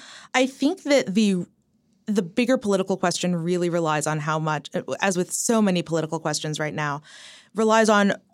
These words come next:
how much Donald Trump's individual psychology matters to Republican deal-making and strategy. Because there's a reason that Republicans weren't making a stink about T P S in twenty ten, twenty eleven, even,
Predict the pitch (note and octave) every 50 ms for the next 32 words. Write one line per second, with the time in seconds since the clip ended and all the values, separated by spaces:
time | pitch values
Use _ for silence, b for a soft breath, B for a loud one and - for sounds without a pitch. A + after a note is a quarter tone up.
0 | _ _ _ _ _ _ _ _ - - - - B3 B3+ B3+ B3 A3+ A3 A3+ A3
1 | A3 - - F3+ F3 - F#3+ F3+ F#3 F#3+ F#3+ F#3 - - - F#3+ F3 E3+ - -
2 | - F#3 F3 E3+ D3+ D3+ E3 D#3 D#3+ D#3 D3+ D3+ - D#3 D#3 D#3 - - - D3
3 | C#3+ E3+ G3 G3 - C#4 D4 D4 D4 D4 - - G#3 G3 F3+ E3+ F3+ F3+ E3+ E3+
4 | F3 E3+ - - - F#3 D#3+ D#3+ E3+ E3 - - D#3+ - D#3 D3+ D3+ D#3 D3 D3
5 | D3 D3 C3+ - - D3+ F3 D3+ D3 D3+ C3 - C#3+ C3 G2+ D3 - - - D#2+
6 | - D#2 - - - - F3 F3 - G#3 F#3 E3+ E3 E3 - - B B B B
7 | B B B B B - A3 G#3+ G#3+ B3 A#3+ A3 B3 D#4+ E4 D4+ A3 B3 F#3+ F3
8 | E3+ - - - E3+ G3 F3+ - - E3 G3 G#3 F#3+ F3+ - F3+ D#3+ D#3+ - -
9 | F#3 F3+ - - F#3 F3 - F3+ E3+ E3 - - F3+ E3 E3 - - D#3 F3 E3
10 | D#3 - - - F3 D3+ E3+ E3 D#3 D3+ D3+ - - - D#3+ D#3 D#3 - - F3+
11 | E3 D3+ D3+ F#3+ E3 D#3 D3+ - D#3+ D#3+ D3 D3+ C#3+ C#3+ C#3+ C#3+ C#3+ D3+ - -
12 | G#3 G3 E3+ F3+ E3+ D#3